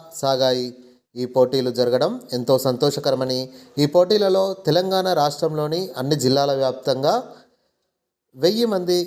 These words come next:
క్రీడాకారులు పాల్గొన్నారని, ఈ పోటీలలో కటాకుమిటే వెపన్ అంశాలలో బాలబాలికలకు వేర్వేరుగా పోటీలు నిర్వహించడం జరిగిందని,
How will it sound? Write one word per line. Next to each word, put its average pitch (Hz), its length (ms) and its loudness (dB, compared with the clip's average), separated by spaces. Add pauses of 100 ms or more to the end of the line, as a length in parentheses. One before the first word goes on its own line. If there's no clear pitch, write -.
క్రీడాకారులు 156 680 2 (240)
పాల్గొన్నారని, 139 680 2 (200)
ఈ 123 80 2
పోటీలలో 175 600 4 (460)
కటాకుమిటే 196 720 -2
వెపన్ 160 340 0 (160)
అంశాలలో 143 540 2 (520)
బాలబాలికలకు 185 840 0 (140)
వేర్వేరుగా 170 580 2 (100)
పోటీలు 143 360 -2 (100)
నిర్వహించడం 135 520 2
జరిగిందని, 131 500 0